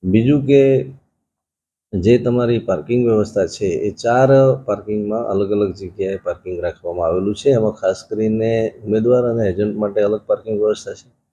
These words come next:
તે ગેટ નંબર બે થી પ્રવેશ મળશે. અ, ઓફિશિયલ્સ અને ઓફિસર્સ જે ચૂંટણી સાથે સંકળાયેલા છે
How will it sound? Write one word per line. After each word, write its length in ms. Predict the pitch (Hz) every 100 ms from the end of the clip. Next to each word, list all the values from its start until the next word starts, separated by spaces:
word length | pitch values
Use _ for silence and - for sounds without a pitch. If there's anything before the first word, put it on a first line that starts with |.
| _ _
તે 80 | 104
ગેટ 260 | 98 104 117
નંબર 180 | 113
બે 220 | 90 87 107
થી 140 | 120
પ્રવેશ 280 | 107 110 107 101
મળશે. 280 | 95 - _ _ _ _ _ _ _ _ _ _ _ _
અ, 60 | 95 95 98 98
ઓફિશિયલ્સ 680 | 92 87 127 123 143 147 131
અને 120 | 135
ઓફિસર્સ 520 | 123 107 117 117 101
જે 120 | 92 107
ચૂંટણી 360 | - 92 117
સાથે 240 | 95 110 110
સંકળાયેલા 640 | - 90 113 110 110 107
છે 200 | 110